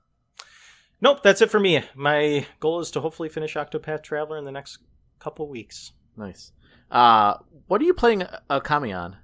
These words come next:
Speaker 1: I played it on P S four. I own it on
Speaker 2: Okay.
Speaker 1: P S three.
Speaker 2: Okay.
Speaker 1: And I meant to get to it there. But, uh, with the ten eighty P on P S four, that's where I preferred, even though the frame rate's locked to thirty frames per second, which is a little frustrating.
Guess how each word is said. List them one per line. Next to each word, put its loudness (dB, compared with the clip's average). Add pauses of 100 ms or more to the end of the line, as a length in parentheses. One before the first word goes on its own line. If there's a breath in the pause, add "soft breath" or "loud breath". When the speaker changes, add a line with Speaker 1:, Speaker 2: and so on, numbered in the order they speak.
(480)
Speaker 1:
I 2
played -2
it 0
on -2
P -6
S -2
four. -2
I -4
own -2
it -2
on -2
Speaker 2:
Okay. -16
Speaker 1:
P -2
S -6
three. -14 (140)
Speaker 2:
Okay. -8
Speaker 1:
And -8 (100)
I -10
meant -10
to -12
get -8
to -12
it -10
there. -8 (200)
But, -4
uh, -6
with -10
the -8
ten -10
eighty -8
P -10
on -4
P -8
S -6
four, -2 (260 loud breath)
that's -6
where -4
I -4
preferred, -8
even -4
though 4
the 0
frame -8
rate's -6
locked -2
to -8
thirty -4
frames -10
per -12
second, -8
which -12
is -12
a -8
little -6
frustrating. -2